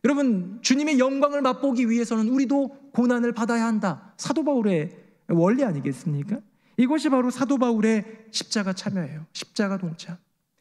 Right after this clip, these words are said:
사도 바울은 그런 간절한 열망이 있었고요. 어, 사도 바울하면 또 빼놓으면 서운할 만한 베드로라는 사람이 있지 않습니까? 수제자 베드로. 그는 나중에 순교할 때에, 로마에 순교할 때에 어떻게 순교합니까?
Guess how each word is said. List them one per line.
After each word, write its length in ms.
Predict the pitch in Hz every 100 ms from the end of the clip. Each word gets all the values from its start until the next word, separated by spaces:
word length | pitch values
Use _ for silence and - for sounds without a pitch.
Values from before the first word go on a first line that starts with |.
| -
사도 260 | - 254 277
바울은 260 | 262 254
그런 200 | 240 220
간절한 500 | 220 190 185 190 185
열망이 380 | 156 156 170 165
있었고요. 540 | 143 - 143 - 160 233 _ _ -
어, 100 | 160
사도 220 | 180 220
바울하면 600 | 240 233 226 214 208 185
또 380 | 202 190 165 135 - _
빼놓으면 720 | 220 233 240 226 208 190 170
서운할 420 | 160 214 202 190 180
만한 380 | 165 160 151 - _ -
베드로라는 540 | 165 170 185 175 165
사람이 340 | 156 170 156 143
있지 160 | 143
않습니까? 500 | 139 127 135 123 156
수제자 400 | 156 226 226 233
베드로. 480 | 208 170 170 175 - - _ -
그는 180 | 226 262
나중에 560 | 233 220 233 226 202
순교할 500 | 175 254 240 233 208
때에, 380 | 185 180 170 220 - - -
로마에 360 | 190 208 233
순교할 460 | 226 254 233 226 208
때에 440 | 214 196 226 143 - - -
어떻게 320 | 165 196 214
순교합니까? 840 | 208 190 180 156 135 131 165 113